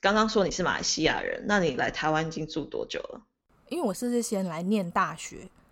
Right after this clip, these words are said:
Speaker 2: 然后我大学念了三年，
Speaker 1: 嗯。
Speaker 2: 因为找到工作所以提早毕业，然后我现在工作已经四年多，所以应该七八年吧。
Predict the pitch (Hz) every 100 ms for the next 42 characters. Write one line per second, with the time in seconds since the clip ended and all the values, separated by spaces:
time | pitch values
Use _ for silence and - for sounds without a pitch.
0 | _ _ - 190 208 226 214 180 170 202
1 | 185 165 151 156 - 202 208 180 143 156
2 | - 302 311 175 196 180 165 185 180 165
3 | - 147 - 143 139 - - - _ _
4 | 185 190 160 196 185 160 190 165 151 170
5 | 160 139 139 - 170 156 - 175 185 208
6 | 185 175 220